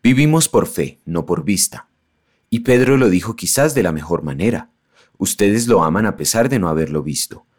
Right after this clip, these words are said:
y creen en él, y se alegran con un gozo indescriptible y glorioso". Primera de Pedro uno ocho. ¿No es eso lo que el resucitado Señor me estaba diciendo en el anochecer de ese domingo?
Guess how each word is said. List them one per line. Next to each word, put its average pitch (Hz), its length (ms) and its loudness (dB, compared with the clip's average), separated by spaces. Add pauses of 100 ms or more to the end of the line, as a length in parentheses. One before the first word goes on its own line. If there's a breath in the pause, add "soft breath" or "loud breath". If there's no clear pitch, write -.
(280)
y - 160 -6
creen 135 360 4
en 87 160 0
él, 65 220 -12 (260)
y 135 80 4
se 117 160 2
alegran 120 420 2
con 90 200 -2
un 76 120 -8
gozo 117 320 2
indescriptible 117 720 0
y 123 60 0
glorioso". 78 540 -4 (180)
Primera 82 360 -4
de 78 140 -4
Pedro 117 480 -2
uno 90 300 -6
ocho. - 320 -14 (1120 soft breath)
¿No 139 120 4
es 160 160 2
eso 147 180 2
lo 165 140 0
que 90 160 0
el 85 100 2
resucitado 85 640 -2
Señor 90 340 0
me 104 180 2
estaba 98 380 -2
diciendo 92 580 -2 (180)
en 104 120 -2
el 95 120 0
anochecer 87 560 -2
de 98 160 2
ese 90 180 0
domingo? 113 560 -4